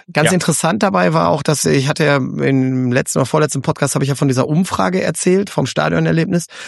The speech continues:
Speaker 1: Da war ja auch eine Frage drin, ähm, wie sehr denn, äh, das Interesse wäre,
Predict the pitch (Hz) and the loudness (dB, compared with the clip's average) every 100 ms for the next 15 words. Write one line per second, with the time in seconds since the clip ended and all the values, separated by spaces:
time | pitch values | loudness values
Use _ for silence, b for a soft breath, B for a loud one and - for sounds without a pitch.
0 | - 123 147 160 151 151 - 147 170 156 | -6 0 2 2 0 -2 0 0 0 2
1 | 160 160 160 147 147 143 143 - 120 139 | 2 2 2 2 2 2 0 -4 -4 0
2 | 151 123 139 147 160 160 156 - 147 147 | 0 0 0 2 2 2 2 0 0 0
3 | 147 123 - 131 - 151 151 143 139 | 0 -6 -6 -4 -4 -2 0 0 0